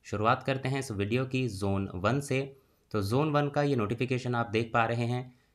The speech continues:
जिसमें वैकेंसीज हैं इन्फेंट्री बटालियंस and होम and हार्थ बटालियंस के लिए टेरिटोरियल आर्मी की। पहला नोटिफिकेशन है ज़ोन वन का। ज़ोन वन में कौन कौन से जो स्टेट्स और यूनियन टेरिटरीज आते हैं, तो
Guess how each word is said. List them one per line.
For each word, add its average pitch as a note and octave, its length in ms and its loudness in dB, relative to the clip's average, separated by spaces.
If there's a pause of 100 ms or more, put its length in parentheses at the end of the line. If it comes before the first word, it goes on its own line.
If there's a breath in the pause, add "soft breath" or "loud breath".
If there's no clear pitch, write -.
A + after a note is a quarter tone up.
(120)
जिसमें B2+ 280 0
वैकेंसीज A2+ 640 0
हैं A2+ 140 -2
इन्फेंट्री A2+ 520 -2
बटालियंस G#2+ 680 0 (120)
and G#2 200 0 (460 loud breath)
होम C3+ 200 4
and A#2 240 -2
हार्थ G#2 380 2
बटालियंस G#2 480 0
के B2+ 120 -2
लिए B2 160 0
टेरिटोरियल G2 600 0
आर्मी G#2 320 2
की। C3 200 0 (600 loud breath)
पहला E3 320 -2
नोटिफिकेशन C3+ 640 0
है C#3+ 140 0
ज़ोन B2+ 460 0
वन G2+ 300 -2
का। F#2 260 -2
ज़ोन G#2 280 0
वन C3+ 140 -2
में C#3 180 -2
कौन A2+ 180 -2
कौन C3 220 -12
से C#3 340 0
जो G#2 160 -4
स्टेट्स A#2+ 440 -2
और G#2 140 0
यूनियन A2+ 320 0
टेरिटरीज A2 540 0
आते A#2 200 0
हैं, B2+ 360 -4 (340 soft breath)
तो G#2+ 60 -20